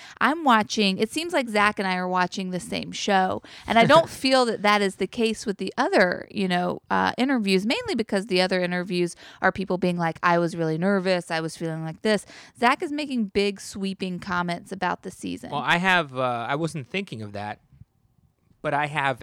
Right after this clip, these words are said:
Speaker 2: a theory
Speaker 1: Yeah.
Speaker 2: on maybe what you're seeing.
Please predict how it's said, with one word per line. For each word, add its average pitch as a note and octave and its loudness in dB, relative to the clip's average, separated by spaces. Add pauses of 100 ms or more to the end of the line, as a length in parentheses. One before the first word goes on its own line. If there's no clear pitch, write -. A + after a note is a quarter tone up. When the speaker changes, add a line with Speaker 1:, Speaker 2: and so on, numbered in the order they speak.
Speaker 2:
a A#2+ -6
theory B2+ -8 (200)
Speaker 1:
Yeah. F3+ 2
Speaker 2:
on B2 -4
maybe A#2 -10 (680)
what B2 -4 (140)
you're A2+ -8
seeing. E3+ -8